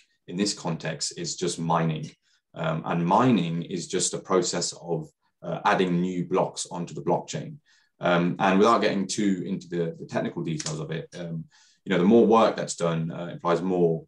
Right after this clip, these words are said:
mining that's done, which means more, uh, it, it increases the length of the blockchain. And we can track this information. So you, uh, uh, one way to track mining activity is to look at,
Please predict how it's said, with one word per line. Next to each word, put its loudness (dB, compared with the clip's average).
mining 2
that's -10
done, -6
which -8
means -4
more, 2
uh, -2
it, -4
it -6
increases -4
the -6
length 0
of -18
the -2
blockchain. -2
And 0
we 4
can 2
track -2
this -6
information. -14
So -2
you, -4
uh, 4
uh, 6
one 6
way 4
to -6
track -4
mining 2
activity -10
is -14
to -6
look -6
at, -8